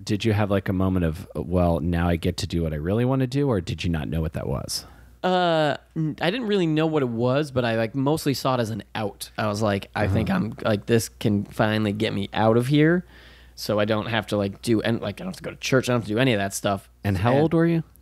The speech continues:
Speaker 2: I was nineteen.
Speaker 1: Nineteen.
Speaker 2: Was I? Yeah, I hadn't been twenty yet. Yeah, 'cause I turned twenty the following December.
Speaker 1: Sure.
Speaker 2: And had, uh, that's when I had, like, heart sur-, I also found out later that I, like, needed heart surgery and stuff like that. So it was like,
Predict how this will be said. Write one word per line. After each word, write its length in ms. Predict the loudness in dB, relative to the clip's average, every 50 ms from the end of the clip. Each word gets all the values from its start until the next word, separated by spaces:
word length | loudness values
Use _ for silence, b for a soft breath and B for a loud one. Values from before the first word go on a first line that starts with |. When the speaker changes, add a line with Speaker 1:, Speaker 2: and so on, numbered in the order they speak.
| -14 -6 -2
Speaker 2:
I 60 | -2
was 120 | -2 0
nineteen. 520 | 0 0 0 0 0 -2 -4 -4 -4 -4 0
Speaker 1:
Nineteen. 560 | 2 4 4 4 2 0 -2 -2 -2 -2 -4 -6
Speaker 2:
Was 120 | -6 -6 -4
I? 220 | -4 -4 -4 -4 -8 -12 -20 -20 _ _ _ _ _ _ _ _ _ _ _ _ _ _ _ _ _ -14
Yeah, 280 | -6 -4 -2 0 0 0
I 60 | 0
hadn't 220 | 0 0 0 -2
been 100 | -2 -4
twenty 300 | -4 -4 -2 -2 -2 -2
yet. 120 | -2 -2 -2
Yeah, 160 | 0 -2 -2
'cause 120 | -2 -2 -2
I 60 | -2
turned 400 | 0 0 0 2 2 2 0 -4 b b b b b b b b _ -10
twenty 400 | -4 0 2 2 4 4 2 2
the 100 | 0 -4
following 480 | -4 -2 0 2 2 2 0 0 -2 -4
December. 540 | -4 -4 -4 -2 -2 -2 -2 -2 -4 -6 -10
Speaker 1:
Sure. 320 | -6 0 2 2 2 2
Speaker 2:
And 180 | 0 0 -2 0
had, 260 | 0 0 0 -2 -6 -6 -4
uh, 320 | -2 -2 0 -2 -4 -6 -10 -12 -12 -10 -4
that's 200 | -2 -2 -2 0 0
when 100 | 0 0
I 120 | 2 2
had, 200 | 0 0 -2 -6 -8 -8
like, 180 | -6 -6 -6
heart 300 | -4 -2 0 0 0 -2
sur-, 120 | -4 -2 0
I 180 | 2 2 2
also 280 | 2 0 -2 0 -2 0
found 220 | 0 2 4 4
out 160 | 2 2 2
later 280 | 2 2 4 4 4 2 2
that 100 | 2 2
I, 80 | 0
like, 260 | 0 -2 -4 -4 -2 -2
needed 220 | 0 0 0 -2
heart 220 | -2 -2 -2 -2
surgery 280 | 0 0 0 0 0 -2
and 80 | -2 -2
stuff 160 | -2 0 0
like 140 | 0 2 2
that. 160 | 2 0 0
So 80 | 0 0
it 40 | 2
was 60 | 2
like, 120 | 0 -2